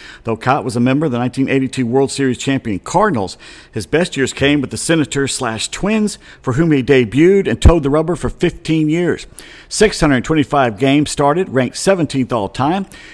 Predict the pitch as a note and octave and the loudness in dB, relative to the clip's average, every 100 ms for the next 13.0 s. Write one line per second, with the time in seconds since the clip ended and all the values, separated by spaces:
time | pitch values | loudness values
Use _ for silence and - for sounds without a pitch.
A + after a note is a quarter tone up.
0 | - A2 - D#3+ F3 E3+ D3+ C3 - D3 | -6 -6 -2 -2 2 2 2 0 -2 -2
1 | D3+ D#3+ D3+ B2+ A#2 C#3+ D3 D3 B2 D3 | 0 0 -2 -2 -2 2 2 2 0 0
2 | D#3+ C#3 B2+ D3+ F3+ B2 B2+ C3 - - | 0 0 2 0 -2 -4 -2 -4 -6 -18
3 | - F3 F3 B2 - - F#3+ D3 - - | -12 -10 -8 -10 -12 -6 -6 -6 -12 -20
4 | - - - - - G#2+ B2+ B2 A2+ F#2 | -20 -20 -20 -18 -6 -2 0 0 -2 0
5 | B2+ C3+ - B2+ B2+ F#3+ G3 G3 - - | 0 0 -2 -4 -4 -6 -6 -10 -10 -4
6 | C3+ B2 A2 A2+ D3 C3+ A#2 - G#2+ C#3+ | -2 -2 -2 -2 -2 -2 -6 -4 -6 -6
7 | - - - - C3+ C3 A2+ D#3 C#3 E3 | -10 -20 -20 -2 0 0 0 -2 0 0
8 | F3 E3+ D3 D#3 D#3+ D3 - F#3 F3+ A2 | 0 0 0 2 0 -2 -2 -2 -2 -6
9 | - - - - - A#2 G2+ G2 C3 D#3+ | -8 -16 -20 -20 -8 -6 -4 0 0 0
10 | A2+ - C3+ C3+ G#2+ - C#3 F3 B2 - | -2 -2 0 0 -2 -2 0 0 -4 -2
11 | C#3 - A#2+ A2 A#2 F#3 - A2 G2 C#3+ | -2 0 -2 -2 -2 -2 -4 -6 -4 -2
12 | C#3 A#2 - D3+ D#3 - G#2+ C3 F3 F3 | 0 -2 -4 -2 -2 -4 -2 0 -2 -6